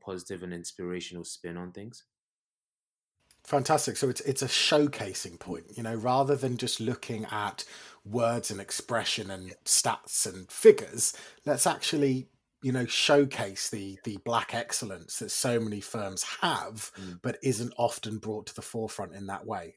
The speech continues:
Speaker 2: It's, it, it's fantastic insight, Ikenna, and we, we really thank you for it. Now,
Speaker 1: Mm-hmm.
Speaker 2: on, on to, uh, it's,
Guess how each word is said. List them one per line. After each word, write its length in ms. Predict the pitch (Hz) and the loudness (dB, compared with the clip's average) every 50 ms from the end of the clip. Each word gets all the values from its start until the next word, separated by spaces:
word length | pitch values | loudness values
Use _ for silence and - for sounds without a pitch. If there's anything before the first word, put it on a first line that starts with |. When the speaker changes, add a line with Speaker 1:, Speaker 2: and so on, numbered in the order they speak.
| _ - | _ -6
Speaker 2:
It's, 200 | 127 113 - 123 | -4 -4 0 0
it, 180 | 135 139 - - | -2 -2 -2 -4
it's 320 | 151 143 139 - _ - | -4 -4 -4 -6 _ -2
fantastic 640 | - - 139 131 - - 170 156 - - 139 131 - | 0 0 0 2 2 4 4 4 4 0 -2 0 0
insight, 360 | 127 120 113 - - 101 92 | -2 0 0 -2 -2 -2 -6
Ikenna, 460 | 95 98 98 - - 107 92 92 90 92 | -6 -8 -10 -8 -10 -10 -10 -10 -10 -8
and 100 | 101 104 | -8 -8
we, 140 | 107 101 - _ | -8 -10 -8 _
we 100 | 113 107 | -8 -4
really 300 | 107 123 131 120 113 104 | 0 0 0 0 0 -4
thank 340 | - - 110 104 101 - | -4 -4 -6 -6 -8 -12
you 60 | 101 95 | -16 -16
for 300 | - - 92 87 - - | -12 -10 -10 -10 -10 -10
it. 40 | - | 2
Now, 180 | 143 147 147 131 | 4 4 4 4
Speaker 1:
Mm-hmm. 500 | - - - - - - 95 - - - - - _ _ - - | 2 -6 -10 -12 -10 -10 -10 -10 -10 -12 -14 -16 _ _ 2 4
Speaker 2:
on, 160 | 165 170 185 - | 4 4 6 6
on 160 | - 185 208 208 | 6 6 6 6
to, 280 | - 190 175 156 143 | 6 6 8 8 8
uh, 160 | 135 123 120 - | 8 6 6 2
it's, 200 | 139 131 - - | 2 2 2 0